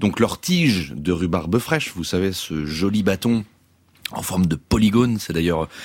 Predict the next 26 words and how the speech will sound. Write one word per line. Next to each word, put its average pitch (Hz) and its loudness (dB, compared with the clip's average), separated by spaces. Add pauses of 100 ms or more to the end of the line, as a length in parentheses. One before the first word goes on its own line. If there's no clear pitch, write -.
(300)
de 92 2
la 87 2
famille 92 0
des 82 -2
polygonacées, 95 0
hein, 110 -4
la 101 -2
rhubarbe, 80 -2
exactement 87 -4
comme 85 -4
le 80 0
sarrasin. 90 -2 (440)
Et, 113 4
euh, 98 4 (100)
ils, 98 4
ils 95 0
fournissent 110 0
notamment 98 0
en 85 -2
tiges - -2
fraîches 110 -2
le 80 0
grand 78 -4
pâtissier 85 -4
Pierre 71 -6
Hermé. 151 2